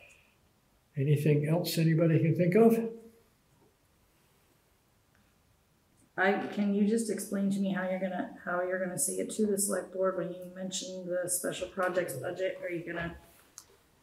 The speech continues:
Speaker 2: are you gonna say we either want this much or this much based on what they say?
Speaker 1: I'm gonna tell them what our wish list is and say, "What do you think?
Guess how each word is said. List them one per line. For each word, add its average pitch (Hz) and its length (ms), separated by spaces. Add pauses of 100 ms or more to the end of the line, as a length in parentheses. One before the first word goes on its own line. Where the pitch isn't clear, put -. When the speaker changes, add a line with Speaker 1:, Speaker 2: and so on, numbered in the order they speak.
(120)
Speaker 2:
are 180 40
you 175 160
gonna 170 140
say 185 340
we 175 80
either 175 400
want 170 280
this 185 180
much 180 240
or 190 220
this 175 240
much 160 380 (160)
based 175 280
on 160 400 (1160)
what 160 220
they 156 160
say? 143 440 (320)
Speaker 1:
I'm 185 300
gonna 180 280
tell 180 200
them 143 180
what 151 220
our 147 200
wish 151 380
list 147 380
is 131 560 (1300)
and 147 360 (1200)
say, 151 420
"What 165 200
do 165 60
you 160 180
think? 143 280